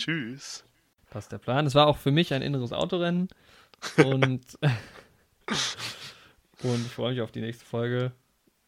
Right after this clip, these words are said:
Speaker 2: Und wir hören uns dann.
Speaker 1: Wir hören uns dann. Mach's gut. Ciao.
Speaker 2: Ciao.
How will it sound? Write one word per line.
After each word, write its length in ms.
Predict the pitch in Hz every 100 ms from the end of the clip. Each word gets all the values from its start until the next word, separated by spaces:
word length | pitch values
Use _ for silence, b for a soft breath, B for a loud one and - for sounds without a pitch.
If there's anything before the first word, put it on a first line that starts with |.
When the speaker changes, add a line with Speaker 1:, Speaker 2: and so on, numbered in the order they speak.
| - _ - -
Speaker 2:
Und 440 | 107 110 107 113 123 - - _ _ _ _ _ _ _ _ _ _
wir 100 | 131
hören 180 | 113 104
uns 160 | 104 -
dann. 220 | 196 151 - _ _ _ _ _
Speaker 1:
Wir 140 | - 90
hören 200 | 87 104
uns 160 | -
dann. 260 | 160 165 120
Mach's 260 | 90 123 -
gut. 460 | 151 139 - - _ -
Ciao. 300 | - 127 127 _ _ _ _
Speaker 2:
Ciao. 260 | - 190 127